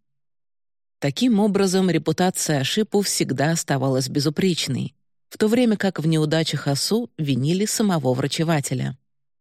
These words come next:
В результате Асу постепенно утрачивали свои позиции. Ко второй половине первого тысячелетия до нашей эры, в период расцвета Ассирийской империи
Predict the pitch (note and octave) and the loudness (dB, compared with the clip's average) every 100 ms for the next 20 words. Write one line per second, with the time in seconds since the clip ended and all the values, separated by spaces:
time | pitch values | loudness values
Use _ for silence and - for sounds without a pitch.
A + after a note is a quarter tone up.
0 | _ - C#3 C#3+ C3+ C#3 C3+ G3+ G#3 G3 | _ -8 -2 0 2 0 0 0 0 0
1 | F3+ - F#3+ - C#4 A#3+ - - - G#3+ | 0 0 0 0 0 0 0 -2 0 2
2 | G#3 G3 - C4 E3 C3+ C3+ D3 D3 E3 | 2 0 -2 -4 0 -2 -2 -2 -2 -2
3 | - C3 C3 C#3+ D3 B2+ - - A#2+ B2+ | -2 -2 -2 0 -2 -4 -6 -4 -4 -6
4 | _ _ _ _ _ _ _ - D#3 - | _ _ _ _ _ _ _ -6 -4 0
5 | D#3+ F3 D3+ C3+ C#3 D3 D3+ C3+ E3 E3+ | 2 2 2 2 2 2 0 0 0 0
6 | C3+ C3+ C3+ - D3 D#3+ E3 D#3 C#3 B2 | 0 -2 -2 -4 -2 0 0 0 0 0
7 | D#3 D3 B2+ - C#3 G3 D3+ B2 _ _ | 2 2 0 -2 -2 0 -2 -4 _ _
8 | - - F3 A3+ A3+ F#3 F3+ - G3 G3 | -14 0 2 2 0 0 -2 -2 0 0
9 | F3 - E3 - F#3 F3+ D#3 - C3+ C3 | 0 -2 -2 0 0 2 0 -2 -2 0
10 | G#3 A3+ D3+ B2 | 2 2 0 -2